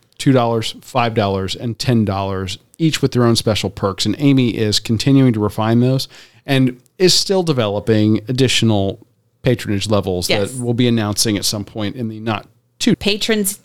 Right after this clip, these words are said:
Speaker 2: right now, patrons get a special thank you message from us, and insiders get a look behind the scenes, get access to video footage and early access to interviews, cooking demos,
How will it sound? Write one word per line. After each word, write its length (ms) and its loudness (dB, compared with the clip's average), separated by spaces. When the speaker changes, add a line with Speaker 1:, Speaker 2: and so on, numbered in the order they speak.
Speaker 2:
right 340 -2
now, 600 0
patrons 500 -2
get 160 -2
a 40 -6
special 360 -2
thank 340 -4
you 60 0
message 380 -2
from 180 -4
us, 400 0
and 240 -2
insiders 1000 0
get 180 0
a 60 -2
look 220 -4
behind 340 -2
the 60 0
scenes, 560 0
get 140 0
access 420 -6
to 80 -8
video 420 2
footage 720 0
and 280 -2
early 460 0
access 460 -4
to 460 -2
interviews, 920 0
cooking 420 -2
demos, 680 0